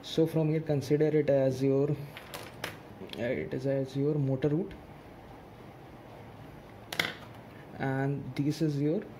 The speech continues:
mixed route of sensory and para-, it has a special name. Uh,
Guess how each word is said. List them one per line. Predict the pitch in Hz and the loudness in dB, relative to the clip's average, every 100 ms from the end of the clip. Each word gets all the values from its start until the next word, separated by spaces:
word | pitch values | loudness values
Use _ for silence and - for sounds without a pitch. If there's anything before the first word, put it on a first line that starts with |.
| - - - - - - - - | -16 -16 -16 -16 -16 -16 -16 -4
mixed | 147 170 170 - | 2 2 0 2
route | 151 156 | 2 4
of | 131 135 - | 2 2 0
sensory | 143 135 160 196 | 2 2 2 0
and | 156 | 2
para-, | 131 151 | 2 2
it | 151 | 2
has | 156 | 2
a | 165 | 2
special | 165 147 165 156 | 2 2 4 2
name. | 156 214 - - - - - - | 2 -2 -8 -14 -16 -16 -16 -4
Uh, | - 127 127 | 0 2 0